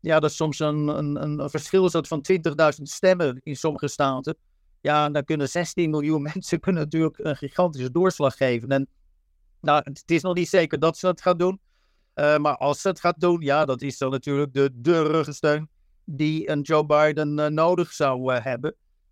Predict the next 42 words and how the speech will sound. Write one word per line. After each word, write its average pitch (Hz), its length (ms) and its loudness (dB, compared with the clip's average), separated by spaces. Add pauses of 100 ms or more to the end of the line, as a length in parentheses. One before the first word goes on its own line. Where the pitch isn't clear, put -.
En 151 120 0
het 135 120 -4
is 151 120 0
ook 135 140 2
wel 131 140 -2
duidelijk 139 520 0
dat 139 220 0
er 135 220 2
dan 131 200 0
vanuit 127 240 -2
de 131 80 -8
kant 127 220 -4
van 139 100 -8
de 131 60 0
Republikeinen 131 800 0
echt 143 180 -8
een 151 100 -10
vuile 160 300 4
oorlog 175 360 0
gevoerd 127 320 -8
gaat 127 160 0
worden. 120 420 -4
En 120 180 -8 (460)
dat - 260 -2
zie - 160 -4
je 139 80 0
op 139 100 -2
dit 139 140 2
moment 131 300 0
eigenlijk 143 360 -2
al 131 100 2
gebeuren, 139 480 -2
allerlei 131 360 2
complottheorieën. 139 1000 -2 (300)
Dat - 180 -10
is 113 60 -8
ook 123 120 0
een 131 100 -6
teken 135 340 2
van 147 100 -16
deze 131 280 0
tijd. 135 380 0